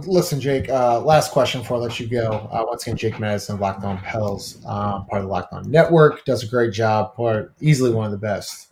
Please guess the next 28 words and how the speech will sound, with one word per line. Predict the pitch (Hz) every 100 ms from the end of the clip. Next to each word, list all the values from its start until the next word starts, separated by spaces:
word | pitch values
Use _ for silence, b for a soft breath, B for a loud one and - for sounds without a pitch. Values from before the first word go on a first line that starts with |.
| -
uh, | 110
in | 95
the | 107
business. | 107 101 95 90
So | 101
make | 101
sure | -
you | 104
go | 98
subscribe | - - - 110 104
to | 104
that | 101
YouTube | 107 - 107
channel | - 107 98
as | 90
well. | 101 101 - - b b _
Um, | 135 131 123 117 113 - - - _ _ _ 156
so | - 165 147 135 120 -
with, | 147 135 147 - - - _ _ _ _ _
you, | 151 143
you | 147 151 151
mentioned | 135 127 151 160 156 120 107 104 - _ _ _ _
Brandon | 117 123 120 113
Ingram | 113 113 107 101
saying | - 113
maybe | 110 104
Saturday, | 98 104 101 98
Sunday, | - 98 92